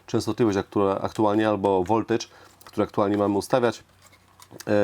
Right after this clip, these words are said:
to jest pilot tak chyba naprawdę po kablu, bo tu jest złącze takie wielopinowe z tej strony. Ale to wszystko będziemy sprawdzać, jak będę ją testować, jak będę ją odpalać i uruchamiać. Mamy takie ramki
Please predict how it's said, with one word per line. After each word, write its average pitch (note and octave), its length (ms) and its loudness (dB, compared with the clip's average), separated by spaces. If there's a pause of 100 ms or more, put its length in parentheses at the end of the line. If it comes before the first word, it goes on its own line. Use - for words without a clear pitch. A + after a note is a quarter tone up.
(480)
to C#3 100 -2
jest - 180 -2
pilot B2+ 280 -2
tak - 180 -4
chyba C3 200 -4
naprawdę B2 300 -2
po C3 120 -2
kablu, C3+ 280 2
bo F2+ 80 -8
tu - 100 -2
jest F#2+ 140 2
złącze G#2 320 -2
takie - 320 -4 (320)
wielopinowe F#2+ 640 2
z - 60 -10
tej F#2+ 160 0
strony. F2 320 -2
Ale C3 160 2
to D3+ 100 -2
wszystko C#3+ 320 0 (320)
będziemy A#2+ 300 0
sprawdzać, B2 580 0 (280)
jak A2+ 220 4
będę A2 340 4
ją G#2+ 220 2
testować, A2+ 520 0
jak G#2+ 80 -2
będę G#2 200 0
ją G#2 140 0
odpalać G#2+ 520 0
i C3 80 -4
uruchamiać. A2+ 540 0 (300)
Mamy D#3+ 320 4
takie E3+ 260 2
ramki C#3+ 640 2